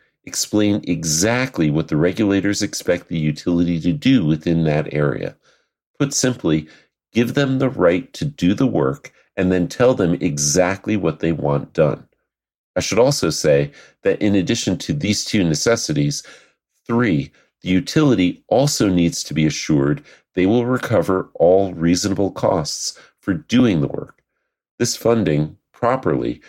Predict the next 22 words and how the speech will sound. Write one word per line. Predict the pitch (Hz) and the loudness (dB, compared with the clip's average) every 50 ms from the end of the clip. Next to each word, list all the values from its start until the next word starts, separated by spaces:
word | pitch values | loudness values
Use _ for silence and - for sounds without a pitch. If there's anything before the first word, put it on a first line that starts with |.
| - _ | -20 _
should | _ - - - 95 87 - | _ -10 -4 -4 -4 -2 -4
come | - - 113 104 113 113 | -4 -2 0 0 -2 -2
from | - - 107 101 | -4 -2 -2 0
the | 95 95 | 0 0
ratepayers | 80 90 101 - - - - 82 67 64 60 60 62 - - - _ _ - | 0 0 0 0 -2 -6 -4 -2 -2 -2 -2 -4 -4 -6 -10 -16 _ _ -4
and | 82 80 78 - | -2 -2 -2 -2
should | - - - 80 78 | -2 -2 -2 0 2
not | 87 87 92 101 - - | 2 2 0 0 -4 -6
be | 98 90 | -10 -8
coming | - - 78 71 71 71 | -6 -2 -2 0 0 0
from | 69 - - - 69 | -2 -2 -4 -4 -2
the | 67 | -2
shareholders. | - - - 90 87 76 69 57 50 - - - - - - _ _ _ _ _ _ _ _ _ _ _ _ - | -4 -2 -2 -2 -2 -2 -2 -6 -8 -10 -14 -20 -20 -20 -20 _ _ _ _ _ _ _ _ _ _ _ _ 2
Also, | 117 131 147 147 - 92 85 78 80 80 73 - | 4 4 4 2 2 2 4 4 4 2 -2 -2
I'd | - 73 76 71 - | -2 -2 -2 -2 -2
say, | - - 71 67 67 69 73 101 - _ _ _ _ _ _ _ _ _ _ _ - | -4 0 2 4 4 4 0 -2 -8 _ _ _ _ _ _ _ _ _ _ _ -2
four, | 143 135 - - - - - _ _ _ _ _ _ _ _ - | 0 0 2 0 -2 -4 -8 _ _ _ _ _ _ _ _ -2
the | 85 | 0
regulators | 82 98 123 135 135 123 90 71 65 64 - - 64 65 - - - _ _ _ _ | 2 2 2 2 2 2 2 2 2 0 -2 -4 -6 -8 -10 -12 -18 _ _ _ _
should | - - - 165 - | -10 -6 -6 -6 -4
perform | - 110 - - - 104 101 98 | -2 -4 -4 -2 0 0 2 2
inspections | 101 90 80 - - - - 101 101 - - - - - 64 - - - - - - | 2 0 -2 -4 -6 -4 0 0 -2 -2 -4 -10 -6 -6 -6 -6 -6 -12 -16 -16 -18